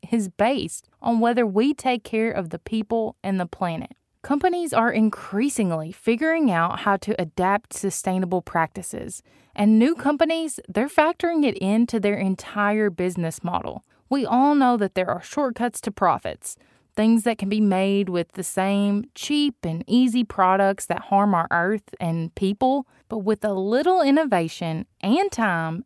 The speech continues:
dedicated to sustainable practices, it could affect the business's earnings long term. The point where economic sustainability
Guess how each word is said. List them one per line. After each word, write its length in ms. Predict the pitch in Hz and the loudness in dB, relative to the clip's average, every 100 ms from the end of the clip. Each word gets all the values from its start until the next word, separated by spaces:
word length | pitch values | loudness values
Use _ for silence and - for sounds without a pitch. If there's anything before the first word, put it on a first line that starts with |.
| - | -8
dedicated 720 | 175 196 226 233 240 247 254 | -2 0 0 -2 -4 -4 -6
to 120 | - 202 | -6 -6
sustainable 880 | - 175 - - 220 240 233 247 | -6 -8 -8 -2 2 2 2 0
practices, 880 | - - 185 190 233 - 262 269 247 _ - | -2 -2 0 0 -8 -8 -6 -6 -10 _ -10
it 80 | 247 | -4
could 140 | 330 | -2
affect 420 | 339 - 233 240 | -2 0 -2 -2
the 80 | 208 | -6
business's 640 | 170 185 202 240 - 254 226 | -2 -2 0 -2 -2 -6 -4
earnings 580 | 180 196 202 208 202 - - | -2 -2 0 -2 -4 -12 -12
long 420 | 185 185 180 175 | -4 0 2 0
term. 400 | 160 180 180 - - _ - | -4 -10 -12 -12 -16 _ -8
The 80 | 226 | -4
point 340 | - 311 277 | 0 0 2
where 200 | 240 - - | 0 0 -2
economic 580 | 208 349 277 196 185 | -2 0 0 0 -2
sustainability 1000 | - 175 - 180 175 165 165 160 165 180 | -6 -12 -6 -4 -2 -2 -2 -2 -2 -4